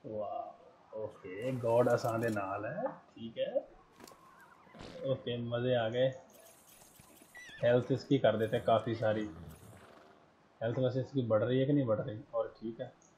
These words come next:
बाकी सारे इसके damage में डाल दूंगा, थोड़े से ले-, आ, flying उसमें डाल दूंगा, क्या बोलते हैं, वो भी ज़्यादा ही डाल दिए कुछ।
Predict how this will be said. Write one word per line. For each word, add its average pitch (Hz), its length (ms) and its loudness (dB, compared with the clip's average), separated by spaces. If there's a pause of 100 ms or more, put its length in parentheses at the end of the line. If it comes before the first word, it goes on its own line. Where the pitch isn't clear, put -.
(420)
बाकी 113 420 2
सारे 117 460 0
इसके 123 280 -4
damage 113 400 -2
में 120 180 -2
डाल 113 260 2
दूंगा, - 260 -10
थोड़े 156 260 4
से 160 120 2
ले-, 120 160 2
आ, 110 460 0
flying 107 420 -4
उसमें 127 320 -2
डाल 104 180 4
दूंगा, 107 380 -8 (1000)
क्या 113 160 0
बोलते 107 320 -2
हैं, 110 100 -10 (560)
वो - 80 -6
भी 131 120 4
ज़्यादा 107 240 2
ही 110 60 2
डाल 98 240 0
दिए 110 140 -2
कुछ। 110 140 -10